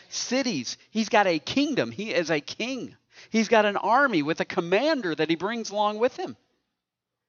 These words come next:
Abraham's vulnerable. He is flapping in the wind like his tent flaps. But clearly, all Abraham might have feared was possible was handled by the God of the impossible.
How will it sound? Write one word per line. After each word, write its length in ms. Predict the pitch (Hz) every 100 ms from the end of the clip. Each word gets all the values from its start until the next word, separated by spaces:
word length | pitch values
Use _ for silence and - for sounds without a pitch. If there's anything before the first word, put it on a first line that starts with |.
| _ _ _ _ _ _ _ _
Abraham's 480 | 196 269 247 233 160
vulnerable. 680 | 131 220 262 262 190 131 110 -
He 180 | - 262
is 120 | -
flapping 560 | - 202 240 262 277 240
in 100 | 214
the 80 |
wind 280 | 185 220 247
like 180 | 226 208
his 200 | 208 180
tent 260 | - 262 -
flaps. 680 | 226 190 113 - - - - _ _ _ _ _ _ _ _ _ _ _ _ _ _ _ _ _ _ _
But 140 | - 175
clearly, 480 | 143 226 269 233 151
all 320 | 160 208 240
Abraham 500 | 226 202 185 185 170
might 220 | 170 190
have 100 | 160
feared 480 | - - 220 247 247
was 220 | 180 165
possible 640 | - 151 131 - - 82 _ _ _ _ _ _ _
was 220 | 165 139
handled 480 | 143 190 208 151 127
by 160 | 139
the 100 | 135
God 560 | 135 139 135 123 117 - _ _ _
of 100 | 120
the 160 | 113 110
impossible. 800 | 127 - 110 - - _ _